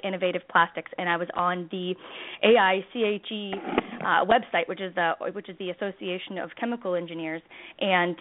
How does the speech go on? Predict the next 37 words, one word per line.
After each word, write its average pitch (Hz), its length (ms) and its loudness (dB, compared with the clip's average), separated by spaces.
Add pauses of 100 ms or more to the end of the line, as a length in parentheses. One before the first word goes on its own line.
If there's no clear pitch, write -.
(120)
uh, - 220 6
I 196 140 4
did 196 140 6
a 214 100 2
site - 220 6
search, 240 260 2
so 190 120 8
did 185 140 4
a, 170 220 8
did 202 100 0
an 190 140 8
X-ray 214 400 0
search 233 220 0 (260)
of 196 160 8
their 190 260 6
site, 208 260 8 (120)
and 185 320 4 (120)
was 202 120 -4
able 202 200 0
to - 120 -8
pull 202 360 2
up 196 180 6
a 190 40 -2
chemical 214 420 -2
engineer 190 460 -2 (320)
in 220 220 -2
Chicago. 220 640 4
And 208 100 0
I 208 60 2
looked 285 220 0
at 294 60 -2
the 247 80 -2
U 208 160 2
R 180 140 6
L 202 300 6 (400)
and 202 220 0
noticed 214 400 4